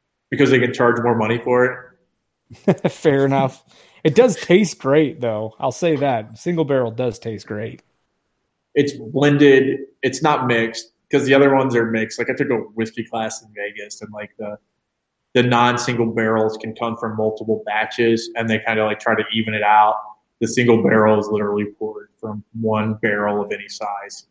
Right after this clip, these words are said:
Speaker 2: What's your current fa-, favorite whiskey? Mine's, uh, Blanton's.
Speaker 1: There's a Cobalt brewery here in, uh,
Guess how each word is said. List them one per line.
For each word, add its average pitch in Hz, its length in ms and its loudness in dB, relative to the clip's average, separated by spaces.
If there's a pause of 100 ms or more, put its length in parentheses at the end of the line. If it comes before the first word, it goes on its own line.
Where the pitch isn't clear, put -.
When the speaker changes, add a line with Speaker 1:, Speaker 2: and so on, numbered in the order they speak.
(1300)
Speaker 2:
What's 160 180 2
your 170 120 4
current 151 340 0
fa-, 151 300 0
favorite 135 340 -2
whiskey? 127 320 -6
Mine's, 131 320 0
uh, 117 380 0 (320)
Blanton's. 101 640 -10 (440)
Speaker 1:
There's 240 180 4
a 233 180 6
Cobalt 175 800 4
brewery 185 480 6
here 185 260 0
in, 170 200 -6
uh, 143 400 -2